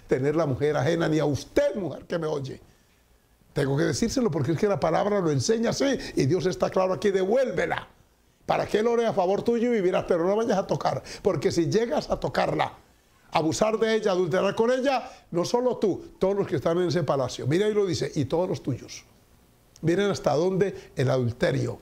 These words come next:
afecta y trae maldición sobre familias enteras. Hay familias atadas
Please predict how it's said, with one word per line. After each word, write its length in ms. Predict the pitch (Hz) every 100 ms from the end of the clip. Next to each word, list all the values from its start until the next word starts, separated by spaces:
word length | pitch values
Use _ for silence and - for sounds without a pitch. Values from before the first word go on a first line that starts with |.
| -
afecta 840 | 120 117 - 147 - - - - - - _ _ -
y 120 | 147
trae 280 | 190 180 185
maldición 600 | 170 139 131 - 190 185
sobre 240 | 180 151
familias 480 | 139 131 160 175 170
enteras. 640 | 120 - 185 160 127 - - - -
Hay 120 | 165
familias 480 | 175 190 196 - -
atadas 580 | 139 - 202 202 -